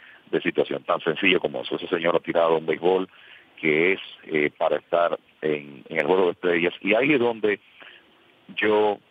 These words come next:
difiero de la, eh, de la posición de que cada equipo debe tener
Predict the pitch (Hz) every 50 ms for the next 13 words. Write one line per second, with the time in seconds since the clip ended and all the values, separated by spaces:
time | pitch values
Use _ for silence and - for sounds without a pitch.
0 | _ _ _ _ _ 104 98 - - - - 113 110 104 92 82 80 76 78 76
1 | - - _ _ _ - 82 78 - - 90 85 82 82 87 85 85 82 80 78
2 | 76 76 76 73 _ _ _ _ _ _ _ _ _ _ _ _ _ 82 80 78
3 | 76 76 73 71 71 - - _ _ - 80 80 80 - 80 - 78 - 92 90
4 | 87 85 - - 82 - - 95 95 92 90 85 - - - 87 82 - 76 73
5 | 82 80 80 80 76 - - 71 73 76 76 -